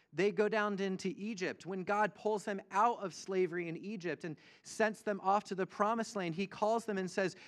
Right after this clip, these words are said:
"You are my treasured possession. Like, I have redeemed you. I will be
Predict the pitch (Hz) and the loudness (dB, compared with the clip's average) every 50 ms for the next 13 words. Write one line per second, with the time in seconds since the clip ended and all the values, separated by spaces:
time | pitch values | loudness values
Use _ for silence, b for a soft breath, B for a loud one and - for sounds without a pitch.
0 | B B - 151 170 220 269 302 294 254 208 202 196 208 220 208 202 202 208 196 | B B -8 -2 2 4 4 4 6 4 4 4 4 2 2 4 2 2 2 2
1 | 185 175 B B B - - - - - 226 240 247 233 196 220 208 196 170 - | 2 -2 B B B -8 -6 -6 0 2 2 4 4 2 2 2 0 0 0 -2
2 | - - 202 180 - 240 262 277 - - - 240 190 117 90 80 - _ _ _ | -2 -2 -2 0 0 -2 -2 -2 -2 -4 -4 -4 -4 -6 -8 -12 -16 _ _ _
3 | _ _ _ _ _ _ _ _ _ _ b b b b - 208 - - 214 233 | _ _ _ _ _ _ _ _ _ _ b b b b -6 -4 0 2 4 4
4 | 269 285 262 254 233 208 185 202 220 214 170 214 233 226 226 208 190 B B B | 6 6 6 6 6 4 4 0 -2 -2 -2 -2 0 2 2 0 0 B B B
5 | B B - 180 240 285 311 262 170 123 - - 220 262 311 311 277 254 254 202 | B B -2 2 2 4 4 4 2 2 0 0 2 4 4 4 4 2 0 -2
6 | 175 220 208 196 165 | -2 0 0 -2 -2